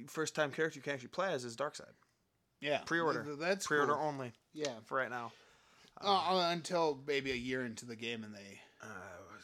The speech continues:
Speaker 1: try six months.
Speaker 2: Six
Speaker 1: Once
Speaker 2: months?
Speaker 1: the second D L C pack comes out,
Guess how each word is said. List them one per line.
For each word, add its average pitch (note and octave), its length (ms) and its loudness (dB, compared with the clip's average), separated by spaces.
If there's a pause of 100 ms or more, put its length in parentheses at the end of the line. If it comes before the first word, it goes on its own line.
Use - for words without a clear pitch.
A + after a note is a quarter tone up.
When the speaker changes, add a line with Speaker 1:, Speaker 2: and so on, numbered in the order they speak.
(200)
Speaker 1:
try - 160 -2
six - 240 -6
months. F#2+ 240 -10 (160)
Speaker 2:
Six - 260 -6
Speaker 1:
Once D3 380 4
Speaker 2:
months? B2+ 200 -2
Speaker 1:
the - 260 -8
second A2+ 180 -6
D A2 100 -12
L A2+ 60 -12
C B2+ 140 -10
pack - 240 -20
comes A#2 200 -16
out, C#3 60 -16